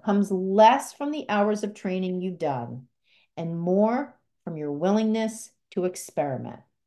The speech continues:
I'm gonna say that again. Chloe and many other teachers have transformed their teaching as they have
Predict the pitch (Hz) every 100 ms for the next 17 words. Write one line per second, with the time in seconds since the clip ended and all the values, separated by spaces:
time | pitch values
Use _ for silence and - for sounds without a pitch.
0 | _ _ _ _ _ _ _ _ _ _
1 | _ 175 160 151 - 175 175 190 190 170
2 | 135 - 131 - _ _ _ _ _ _
3 | _ - - 226 240 262 277 - 170 180
4 | 196 226 247 240 190 196 190 - 190 180
5 | 175 170 - 156 - - 220 220 247 254
6 | - 214 214 214 202 190 190 185 - 190
7 | - 147 135 131 - 156 147 156 147 196
8 | 160 120 -